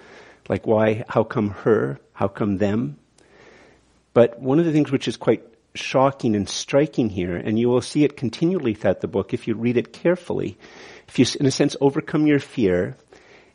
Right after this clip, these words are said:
and you read the text, you'll see that there's an acknowledgement of guilt on their part. Verse eight, "Jerusalem sinned grievously, therefore she became filthy.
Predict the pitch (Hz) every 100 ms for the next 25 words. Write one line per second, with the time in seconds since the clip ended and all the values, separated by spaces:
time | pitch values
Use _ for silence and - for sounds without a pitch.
0 | _ 101 107 101 104 117 113 - 135 87
1 | - - 107 - 113 104 104 104 95 104
2 | 85 110 120 147 139 104 95 85 90 78
3 | 95 85 - - _ _ _ _ _ 110
4 | 101 92 - - 92 - - _ _ _
5 | - _ - - - - - - - -
6 | - - - - _ _ 165 151 156 147
7 | - 139 165 - 156 135 135 - - -
8 | 135 131 139 143 135 131 - 123 113 127
9 | 131 135 120 - 110 - 123 113 - 127
10 | 123 135 120